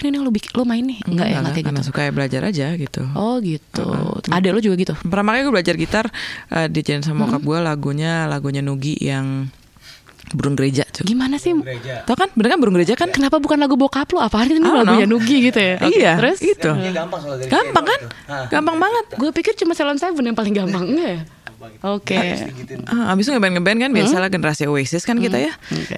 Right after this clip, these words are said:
Speaker 2: Gitu, jadi ya itulah ngeband S D itu, eh, Oasis segala macam. Tapi, hmm, gue mulai find out tentang U two dan segala macam gitu. Jadi kayak di otak gue filmnya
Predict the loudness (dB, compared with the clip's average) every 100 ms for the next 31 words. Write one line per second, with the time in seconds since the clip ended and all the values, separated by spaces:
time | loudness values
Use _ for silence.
0 | -6 -6 -2 -2 0 0 0 0 0 0
1 | 0 0 -2 -2 -6 -6 -4 -4 -4 -4
2 | -4 -4 -6 -8 -8 -8 -4 -4 -4 -4
3 | -4 -4 -4 -4 -2 -2 -2 -6 -18 -18
4 | -20 -12 -6 -4 -2 -2 -4 -6 -10 -8
5 | -2 -2 -2 -2 -2 -2 0 0 0 0
6 | -2 0 -2 0 -2 -2 0 0 2 0
7 | -2 -2 -2 0 -2 -2 -2 -2 -4 -6
8 | -4 -4 -4 -4 -4 -4 -4 -4 -4 -6
9 | -4 -6